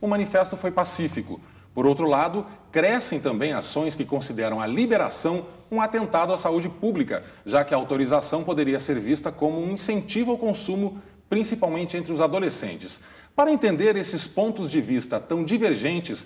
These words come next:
convidamos a psicóloga Marisa Lobo, que coordena uma campanha nacional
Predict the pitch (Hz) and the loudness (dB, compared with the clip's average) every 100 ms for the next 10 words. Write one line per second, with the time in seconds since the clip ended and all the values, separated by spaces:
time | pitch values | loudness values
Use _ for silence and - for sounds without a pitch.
0 | - - - 220 170 135 180 147 131 - | -16 -10 -2 0 2 2 2 0 -2 -2
1 | - 113 104 101 95 139 175 190 151 180 | -2 0 0 -2 -2 0 4 6 6 2
2 | 190 - - 175 - 139 120 127 123 123 | -4 -10 -10 -6 2 2 2 2 0 -2
3 | 117 123 113 110 151 - 170 123 101 90 | -4 -4 -4 -4 -4 -2 0 0 -2 -4
4 | - | -12